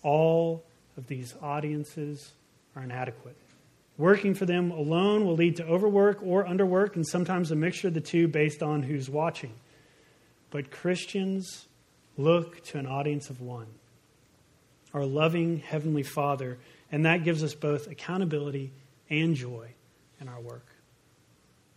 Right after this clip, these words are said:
Pulling this all together, we are to fully engage with every task that comes across our desk, or every bottle and every diaper that comes across our floor. With all that we are,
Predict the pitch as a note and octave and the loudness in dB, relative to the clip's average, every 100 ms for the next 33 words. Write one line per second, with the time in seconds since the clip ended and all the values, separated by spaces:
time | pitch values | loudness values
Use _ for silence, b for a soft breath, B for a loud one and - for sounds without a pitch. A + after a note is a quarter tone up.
0 | _ _ _ _ B B B _ _ - | _ _ _ _ B B B _ _ 4
1 | G#3 A#3+ A#3 G#3 - F#3 G3 G#3+ - E3+ | 10 10 8 4 2 6 10 10 6 0
2 | F3 E3+ D#3+ D#3+ G#3+ G#3 F#3+ E3 - G3 | 0 0 2 6 6 4 0 -4 -2 4
3 | G#3+ B3+ B3+ A3+ E3+ D#3+ D#3+ D#3+ D3+ C#3+ | 6 6 4 2 2 0 0 -2 -4 -8
4 | - D#3+ G3+ B3 F#3 E3 E3+ E3+ D#3+ - | -2 2 2 2 -2 -4 -4 -4 -6 -12
5 | D#3 - F3 F#3+ G3 - F3 F3 G3 D#3 | -14 -4 -2 -2 -4 -4 -4 -2 -4 -4
6 | C#3+ C#3 - A#2+ D3 C#3 C#3 C#3 C#3+ C3 | -6 -8 -12 -10 -8 -6 -4 -4 -6 -8
7 | A#2+ A2+ C3+ C3 B2+ C3 C3 B2+ b b | -10 -12 -10 -8 -8 -8 -8 -10 b b
8 | _ B2 - B2+ C3 - C3 B2+ B2 - | _ -16 -12 -12 -12 -10 -10 -10 -14 -14
9 | B2+ A#2 B2+ - _ _ b b b b | -14 -12 -14 -16 _ _ b b b b
10 | b b b _ _ _ _ _ _ D3+ | b b b _ _ _ _ _ _ -2
11 | D#3+ F3+ G#3 A3+ A3 G#3+ G3 F#3 D3+ C#3 | 4 10 10 10 8 8 8 6 2 -4